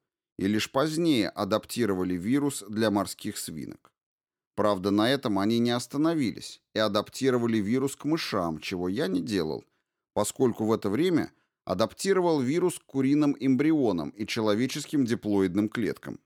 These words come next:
То есть клеткам, содержащим полный набор хромосом, по одной паре каждого типа. У одних была высокая вирус-продукция,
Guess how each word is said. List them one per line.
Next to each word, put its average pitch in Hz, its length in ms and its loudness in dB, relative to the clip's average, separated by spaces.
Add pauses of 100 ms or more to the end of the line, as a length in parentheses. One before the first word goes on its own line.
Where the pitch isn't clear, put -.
(400)
То 170 160 2
есть 160 240 0
клеткам, 170 560 0
содержащим 139 720 0
полный 147 400 2
набор 120 400 2
хромосом, 117 800 -2 (160)
по 107 120 4
одной 104 320 2
паре 151 300 2
каждого 104 480 -2
типа. - 400 -10 (480)
У 104 60 2
одних 147 360 2
была 165 300 4
высокая 139 600 2
вирус-продукция, 101 1040 0